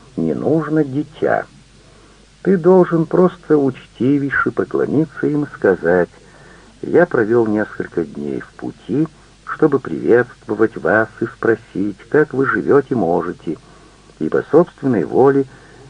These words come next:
и по указу отца, ибо тут наши желания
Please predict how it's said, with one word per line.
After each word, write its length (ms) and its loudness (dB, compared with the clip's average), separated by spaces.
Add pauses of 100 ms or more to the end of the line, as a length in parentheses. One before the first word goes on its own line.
(140)
и 100 -4
по 80 -2
указу 420 2
отца, 540 -2 (400)
ибо 240 2
тут 240 -2
наши 440 0
желания 600 0